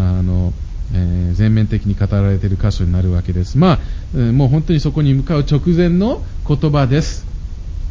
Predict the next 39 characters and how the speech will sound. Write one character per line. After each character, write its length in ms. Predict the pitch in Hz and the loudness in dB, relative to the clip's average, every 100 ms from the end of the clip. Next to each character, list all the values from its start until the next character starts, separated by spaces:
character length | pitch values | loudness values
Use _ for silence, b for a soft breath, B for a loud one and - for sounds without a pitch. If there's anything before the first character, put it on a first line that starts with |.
| - - - | -8 -8 0
弟 120 | 156 | 2
子 80 | - | 4
た 140 | - | 4
ち 120 | 226 202 | 4 4
に 100 | 156 | 4
は 80 | 143 | 2
「三 280 | 180 220 | 2 2
年 220 | 247 262 226 | 2 0 2
間 200 | 160 127 | 2 2
私 400 | 120 139 - 151 | 2 0 0 2
は 80 | |
い 60 | 135 | 2
ず 100 | 135 | 2
れ 100 | 151 | 0
は 100 | 147 | 0
死 140 | 139 | 2
ぬ 100 | 165 | 2
ん 60 | 202 | 4
で 80 | 170 | 2
す 100 | 170 | 2
よ」 80 | 180 | 0
と 100 | 175 | 2
い 20 | |
う 40 | |
メ 80 | 165 | 0
ッ 40 | 175 | 0
セ 160 | 151 | 0
ー 60 | 131 | 0
ジ 80 | 113 | 0
は 80 | |
伝 280 | 110 - 202 | -2 -4 -4
え 40 | 226 | -2
て 100 | 247 | -4
き 120 | - | -2
た 160 | 254 | 0
ん 100 | 170 | 2
で 80 | 107 | 2
す 140 | 92 101 | 0 0
ね。 320 | 151 175 | 0 0